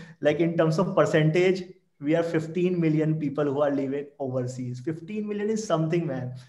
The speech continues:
Speaker 1: Fifteen million, you know, transaction, if you see eventually of the five years. So you can see, I mean, if you able to trap maybe a point one percent, you will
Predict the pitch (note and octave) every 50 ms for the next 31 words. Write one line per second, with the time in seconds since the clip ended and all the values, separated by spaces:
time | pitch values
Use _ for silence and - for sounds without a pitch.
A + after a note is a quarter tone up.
0 | - _ _ _ E3 D#3+ D#3+ D#3+ G3+ G#3 G#3 G#3 F#3+ F3 F3+ F#3+ G3 F#3+ F#3 F3+
1 | F3 F#3+ F#3+ F#3+ E3+ D#3+ D#3+ D#3 E3 D#3+ E3 F3 F3 E3+ D#3+ E3 F3+ F3+ F3 -
2 | - - F3+ E3 C#3 B2+ B2 - - - _ _ _ _ _ - C#3+ D3+ D#3+ E3
3 | E3 D#3+ F3+ F3 F3+ F3+ E3 D#3 E3+ E3 - E3 C#3+ C#3 D3 D3 D3+ C#3+ C3 C3
4 | B2+ B2 B2 - - - _ _ _ _ _ _ _ F#3 F#3+ G3 G3 G#3+ G#3+ G3+
5 | A3 A3 G#3+ G3+ F#3 F#3+ G3+ G3 G3 G3+ G3+ - F3+ F#3 F3+ G3 - A3 A3+ A3
6 | G3+ F#3+ F#3 G3 G3+ G3+ G3+ G3+ A3 A3 G#3 G#3 F3+ D#3+ D#3+ E3 E3 F3 F3 E3+
7 | F#3+ G#3 G#3+ G#3 - F#3 F3 F#3+ F3+ E3+ D#3+ E3 E3 D#3 D#3+ D3 B2+ - C#3 C3
8 | B2+ B2+ D#3+ E3 E3 F#3 F#3+ G3+ G3+